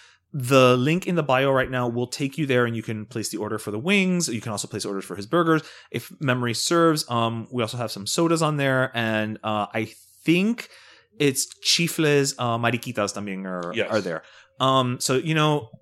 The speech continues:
Speaker 1: one-stop shop, guys, for your Super Bowl party. I mean, wh-
Speaker 2: Yes.
Speaker 1: what more do you want?
Speaker 2: And we're gonna be posting on Pim Pam Pollo, and actually on Pero Let Me Tell
Speaker 1: Yeah.
Speaker 2: You throughout the week. We're gonna be, be posting more about your, you know, wing orders and
Speaker 1: Yeah,
Speaker 2: what we're
Speaker 1: yeah, yeah.
Speaker 2: doing for Pim Pam Pollo for Super Bowl. But,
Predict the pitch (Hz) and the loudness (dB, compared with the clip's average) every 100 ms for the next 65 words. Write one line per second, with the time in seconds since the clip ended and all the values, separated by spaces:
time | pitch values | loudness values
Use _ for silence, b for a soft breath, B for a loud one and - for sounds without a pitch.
0 | _ _ _ 156 147 180 185 185 147 143 | _ _ _ -6 0 0 0 -2 -4 -4
1 | 131 - 123 113 117 101 - 90 87 82 | -4 -2 -2 -2 -4 -4 -4 -6 -8 -8
2 | 85 80 85 98 98 95 113 120 139 147 | -10 -10 -10 -6 -6 -4 -2 0 -2 0
3 | 135 131 127 113 98 90 185 220 262 233 | 0 0 0 2 0 4 10 10 10 8
4 | 175 196 180 180 147 120 123 117 107 117 | 8 10 10 8 8 8 8 8 10 10
5 | 117 156 202 190 - 180 127 123 117 110 | 10 8 8 6 6 4 6 6 6 4
6 | 104 139 110 101 95 117 101 107 110 127 | 4 6 6 4 4 6 6 6 2 0
7 | - B B 120 139 135 120 120 - 127 | -4 B B 4 6 4 0 -2 -2 0
8 | 120 - 107 101 101 98 85 101 92 82 | 0 0 0 4 6 4 2 0 -2 -4
9 | 80 95 - 98 78 107 120 104 101 95 | -6 -12 -10 -8 -8 4 6 8 8 8
10 | 92 87 90 107 92 95 92 92 95 95 | 4 2 2 2 4 2 2 -2 -6 -10
11 | 98 90 85 85 85 87 - _ _ 98 | -10 -12 -10 -8 -8 -10 -12 _ _ -10
12 | - - 82 78 - _ 85 76 | -8 -8 -6 -6 -10 _ -2 -2